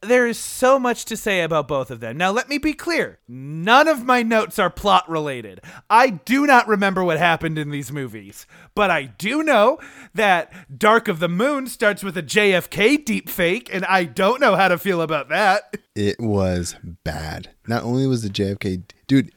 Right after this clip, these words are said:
Speaker 2: it's so unbelievable 'cause they use real footage and then it cuts to an obvious impersonator and it's rough. Also, there's a bunch of presidents. I think they do a deep fake of Nixon as well.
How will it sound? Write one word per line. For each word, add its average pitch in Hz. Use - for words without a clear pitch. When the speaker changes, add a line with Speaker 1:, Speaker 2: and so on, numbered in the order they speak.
Speaker 2:
it's 135
so 131
unbelievable 90
'cause 120
they 127
use 170
real 107
footage 151
and 113
then 123
it -
cuts -
to 113
an 92
obvious 92
impersonator 107
and 101
it's 95
rough. 82
Also, 160
there's 165
a 131
bunch 98
of 123
presidents. 135
I 123
think 123
they 123
do 107
a 95
deep 101
fake 104
of -
Nixon 120
as 98
well. 90